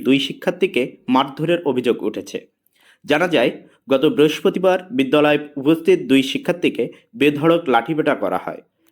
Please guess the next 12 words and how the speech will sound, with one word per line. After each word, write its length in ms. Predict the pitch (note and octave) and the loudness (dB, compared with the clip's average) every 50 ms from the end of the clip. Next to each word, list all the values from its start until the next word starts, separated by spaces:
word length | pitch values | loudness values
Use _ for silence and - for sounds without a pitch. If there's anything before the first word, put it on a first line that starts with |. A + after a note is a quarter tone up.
| _ - | _ -4
লাঠিপেটা 460 | G2 A#2 A#2+ - F3+ D3+ F#3 E3+ F3 E3+ | -2 -2 -2 -2 0 0 2 2 2 0
করার 300 | - E3 D3+ D3+ D#3 D3+ - | 2 2 2 2 2 0 -2
সময় 280 | - G3+ F3+ C3+ A#2 B2 - - | -4 -2 0 0 0 0 0 0
অন্যান্য 320 | C#3 C#3 C#3+ C#3+ D3 D#3 D3+ | 2 2 2 4 4 2 2
শিক্ষার্থীরা 600 | D3+ - C3 - - D#3+ - - F3+ E3 - - - - - | 0 -4 -10 -6 -6 -4 0 0 2 2 2 0 -2 -4 -8
সে 160 | - - D3+ C3+ | -4 -2 -2 -2
সময় 260 | D3 D3 D#3+ F3+ - - | 0 -2 -2 -2 -2 -2
উপস্থিত 380 | D3 C3 C3+ - - - - - - | -2 -2 -4 -4 -6 -12 -16 -16 -12
ছিল। 200 | - - F2 - - - _ _ _ _ _ _ _ _ - | -8 -6 -6 -6 -8 -12 _ _ _ _ _ _ _ _ -2
এই 100 | E3+ E3+ | 0 0
প্রধান 340 | F3 F3 F3+ F#3+ F3+ A3 A3+ A3 | 0 2 0 2 2 2 2 0
শিক্ষক 360 | A3 C#4 A3+ - G3 D#3+ | -2 -4 -2 0 0 0